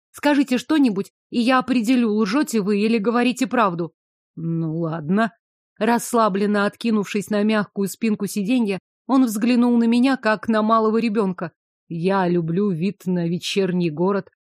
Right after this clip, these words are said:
с покатых крыш, когда выглядываешь с мезонина, и солнце целует тебя на прощание».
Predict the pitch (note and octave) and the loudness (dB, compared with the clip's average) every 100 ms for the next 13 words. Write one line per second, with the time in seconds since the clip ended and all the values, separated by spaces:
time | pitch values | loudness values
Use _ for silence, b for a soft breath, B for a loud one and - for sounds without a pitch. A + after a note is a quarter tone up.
0 | _ - - - F3 G3 G3 G3+ F3+ - | _ -20 -6 -2 -2 -2 -2 -4 -6 -4
1 | A3+ G#3+ - - _ - F#3 F3 F#3 F3+ | -2 -2 -4 -16 _ -6 -2 0 0 0
2 | F3+ E3+ F#3+ F#3 F3+ E3 F3 D#3 - F#3+ | 0 0 0 2 0 0 -2 -2 -2 -2
3 | F#3 F#3+ G3 G3 E3+ D3+ C#3+ G3+ G#3 - | 0 0 2 2 0 -4 -6 -4 -2 0
4 | A#3 G#3+ - E3+ E3 - F#3+ A3 G3 - | 0 -2 -4 -6 -4 -2 0 0 0 -2
5 | F#3+ F3+ G3 F#3 F3 E3+ - G3 F#3 E3+ | -2 0 0 0 -2 -4 -2 -2 -2 -4